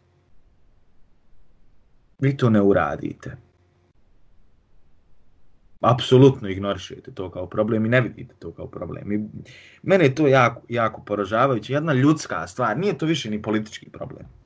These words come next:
To je, to je nedostatak ljudskosti kod istih tih ljudi. I to je ono što mi smeta. I to je ono što, što, znači, činjenica da imam ljude koji me predstavljaju, koji mi vode državu,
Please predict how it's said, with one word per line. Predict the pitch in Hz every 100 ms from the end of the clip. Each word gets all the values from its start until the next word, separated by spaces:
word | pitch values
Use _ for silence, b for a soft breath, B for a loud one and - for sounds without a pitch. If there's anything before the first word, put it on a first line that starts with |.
| _ _ _ _ - - - - - _ _ _ _ -
To | 165
je, | 175 135 123 - -
to | -
je | 175
nedostatak | 135 131 127 - 135 165 131
ljudskosti | 117 151 - - 80 - _ _ _ _ _ _ - -
kod | - 101
istih | 101 98 95
tih | 95 92
ljudi. | 90 85 - - _ _ _ _ _ _ - - - - - - _ _
I | 127 127
to | 180 139
je |
ono | 110 98
što | -
mi | 95
smeta. | 92 95 92 - 98
I | 101 -
to | 160 160
je |
ono | 143 120
što, | - 131 127
što, | - - 120 107 117
znači, | 107 110 110 113 107
činjenica | 160 151 123 107 -
da | 107 113
imam | 135 127 107
ljude | 123 127 104
koji | - 104
me | 104
predstavljaju, | 101 113 127 - 113 107 107 104
koji | 107
mi | 107
vode | 104 127 104
državu, | 98 107 113 107 101